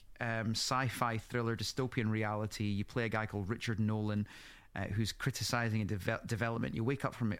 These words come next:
a hospital and you find that your wife and son have vanished. Um, and I really liked the game. I, I thought it was really good, and it's, um, the art style was good. It, it,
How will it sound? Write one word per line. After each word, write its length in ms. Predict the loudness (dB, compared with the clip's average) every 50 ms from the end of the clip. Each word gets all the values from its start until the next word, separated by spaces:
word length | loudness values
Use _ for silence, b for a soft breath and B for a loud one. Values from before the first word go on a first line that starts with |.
| -4 -8
a 60 | -8
hospital 540 | -4 -4 -2 -2 -2 -4 -4 -2 -2 0 0
and 100 | 2 2
you 60 | 0
find 240 | 2 0 0 2 2
that 40 | 2
your 100 | 0 0
wife 260 | 0 0 -2 0 0
and 100 | 0 0
son 200 | 2 2 2 0
have 180 | 0 -2 -4 -10 -16 -14 -8
vanished. 600 | -2 0 2 4 4 4 2 2 0 -2 -2 -4 B B B B B B B B B -2
Um, 280 | 0 2 2 2 0 0 2
and 100 | 2 4
I 60 | 4
really 240 | 4 4 4 4 4
liked 220 | 4 2 2 0
the 80 | 0 2
game. 300 | 2 2 2 2 0 -2 -2 0
I, 200 | 0 2 2 2
I 20 | 0
thought 160 | 0 0 2
it 40 | 2
was 140 | 0 2
really 140 | 2 2 2
good, 180 | 2 2 2 2
and 100 | 2 0
it's, 360 | 0 -2 -2 -2 -2 0 2
um, 400 | 4 4 4 4 4 2 2 -2 -6 -12 -8 -6
the 220 | -4 -2 0 0
art 240 | 2 0 0 -2 0
style 260 | 0 2 2 2 2
was 200 | 2 2 0 0
good. 420 | 0 0 2 4 4 2 2 2
It, 320 | 0 -2 -2 -2 -4 -6 -4 -4
it, 140 | -4 -4 -4